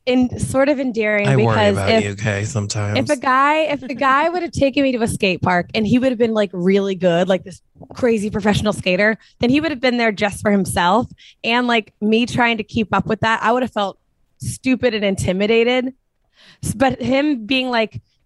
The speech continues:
Speaker 1: kind of, like, like, he could stand on it and do, like, a trick or two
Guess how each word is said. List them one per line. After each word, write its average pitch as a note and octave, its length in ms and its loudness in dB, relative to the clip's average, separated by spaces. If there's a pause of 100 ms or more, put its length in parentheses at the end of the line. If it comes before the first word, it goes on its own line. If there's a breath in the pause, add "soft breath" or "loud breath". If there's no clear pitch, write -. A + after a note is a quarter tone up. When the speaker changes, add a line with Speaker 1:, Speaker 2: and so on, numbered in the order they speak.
Speaker 1:
kind C#4 420 -2
of, C4+ 260 0
like, A3+ 340 -2 (580)
like, C#4 120 -2
he E4 100 2
could C4 160 -2
stand C#4+ 380 -2
on C4 220 2
it B3 60 0
and A3+ 120 -2
do, A#3+ 140 2
like, A#3 160 0
a A#3+ 60 -4
trick - 360 -2
or A3 140 0
two G#3 580 0